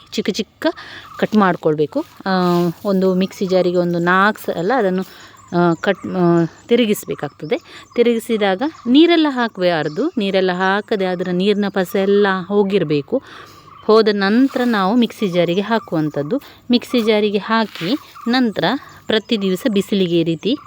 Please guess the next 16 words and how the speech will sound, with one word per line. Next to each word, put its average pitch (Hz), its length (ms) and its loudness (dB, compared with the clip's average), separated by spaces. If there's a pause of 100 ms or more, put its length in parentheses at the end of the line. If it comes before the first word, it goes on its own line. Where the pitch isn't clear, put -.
ಒಣಗಿಸ್ಬೇಕು 156 640 0
ಅದನ್ನು. 147 220 -2 (440)
ನೋಡಿ, 170 220 0 (240)
ಇವಾಗ 156 260 2
ಚೆನ್ನಾಗಿ 151 680 2
ಒಣಗ್ತಾ 160 760 0
ಇದೆ. 160 260 -4 (380)
ಇವಾಗ 156 320 -2 (440)
ಎರಡು 165 180 2
ಮೂರು 190 460 2
ದಿವಸ 170 340 0
ಆಯ್ತು 165 260 -2
ಇದಕ್ಕೆ 156 340 -4
ಬಿಸಿಲಿಗೆ 160 440 -2
ಹಾಕುವಂಥದ್ದು. 147 680 -2
ನೋಡಿ, 185 320 -2